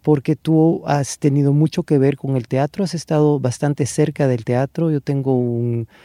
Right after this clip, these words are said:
un tema que, en el que voy a seguir, ah, dándole al clavo, si me permiten la expresión, y es que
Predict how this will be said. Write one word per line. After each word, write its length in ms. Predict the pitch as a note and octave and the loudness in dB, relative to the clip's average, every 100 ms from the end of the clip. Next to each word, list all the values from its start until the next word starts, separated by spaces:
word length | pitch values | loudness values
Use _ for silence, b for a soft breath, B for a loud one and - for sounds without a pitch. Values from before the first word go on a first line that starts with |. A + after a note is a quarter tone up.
| b b | b b
un 220 | C3 C3+ B2 | -2 -2 0
tema 540 | D3 D3 D3 C3 B2+ | 2 4 4 2 -2
que, 600 | - B2 A#2+ A#2 A2 A2+ - b b b _ | -2 -2 0 -2 -4 -8 -16 b b b _
en 140 | B2 B2 | -4 -4
el 120 | A2 | -2
que 100 | A#2+ | -2
voy 220 | A#2 B2+ | 0 0
a 80 | B2+ | -2
seguir, 500 | - B2 B2 C3+ B2+ | -2 0 2 2 2
ah, 420 | A2 G#2+ A2+ - - | -2 -4 -8 -12 -10
dándole 540 | A#2 B2+ C3+ C3 A#2+ | -2 0 2 2 2
al 120 | A2+ | -2
clavo, 640 | - C3+ D3 C#3+ A#2+ C3+ | -4 -2 -2 0 -2 -4
si 180 | B2 B2 | -6 -6
me 120 | A2 | -8
permiten 500 | G#2+ A2+ A2 B2 C3+ | -4 -4 -4 -4 -2
la 60 | B2 | -4
expresión, 600 | - - A#2 - C#3+ D#3 | -6 -8 -8 -2 0 2
y 120 | B2 | 0
es 180 | C3 - | -2 -6
que 320 | - B2 A2+ | -2 -2 -2